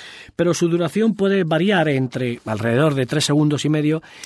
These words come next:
y superar en mucho, eh, la media normal. Digamos que los bostezos llega-, llegan en tandas y el intervalo entre bostezo y bo-, bostezo varía alrededor de sesenta y ocho segundos. ¡Qué exactitud! No hay relación entre la frecuencia y la duración de los bostezos,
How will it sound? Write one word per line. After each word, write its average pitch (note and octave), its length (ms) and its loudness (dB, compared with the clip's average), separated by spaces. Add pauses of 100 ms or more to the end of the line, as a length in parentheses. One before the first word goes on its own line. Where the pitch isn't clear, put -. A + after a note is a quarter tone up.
(140)
y C3 180 -4
superar C#3+ 420 -2
en C#3 80 0
mucho, C#3 640 -2
eh, G#2 40 -6
la G2 200 -6
media G2+ 260 -4
normal. D#2+ 320 -14 (800)
Digamos B2+ 320 0
que D3 80 -2
los B2+ 100 -2
bostezos C#3+ 340 -4
llega-, C3 260 -4
llegan C3 340 -4
en B2 120 0
tandas C3 420 -2
y A2+ 220 -4
el G#2 140 -6
intervalo A#2+ 520 -2
entre A#2+ 200 -4
bostezo A2 400 -6
y - 20 0
bo-, C3+ 160 -2 (160)
bostezo C#3 420 -6
varía C3 260 -2
alrededor B2 380 -2
de B2+ 100 -6
sesenta G#2+ 340 -6
y G#2+ 80 -4
ocho A2+ 180 -8
segundos. F#2 420 -12
¡Qué A#2+ 80 -10
exactitud! - 460 -16 (760)
No E3+ 140 4
hay F#3+ 100 4
relación F3 460 4
entre D3 280 2
la C#3 100 2
frecuencia C#3 600 0
y A2 80 -4
la G#2 140 -4
duración G#2+ 380 0
de C3 80 0
los A#2+ 120 -2
bostezos, G#2+ 520 -6